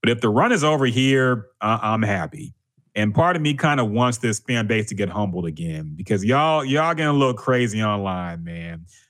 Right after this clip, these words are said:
Y'all have really gotten little, a little, y'all, y'all have gotten a little, a little insane. And, and I know this is not the everyday fan, it's just the online fan.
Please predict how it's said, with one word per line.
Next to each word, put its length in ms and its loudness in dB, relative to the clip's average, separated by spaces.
Y'all 180 4
have 120 0
really 260 2
gotten 560 0
little, 500 2
a 40 2
little, 220 0
y'all, 300 0
y'all 140 2
have 120 -2
gotten 260 0
a 40 0
little, 380 2
a 20 -10
little 280 2
insane. 840 -6
And, 400 -4
and 40 -4
I 260 2
know 200 2
this 100 0
is 60 -8
not 220 0
the 180 -6
everyday 380 -6
fan, 280 -14
it's 80 -8
just 220 -4
the 120 -8
online 640 -6
fan. 540 -6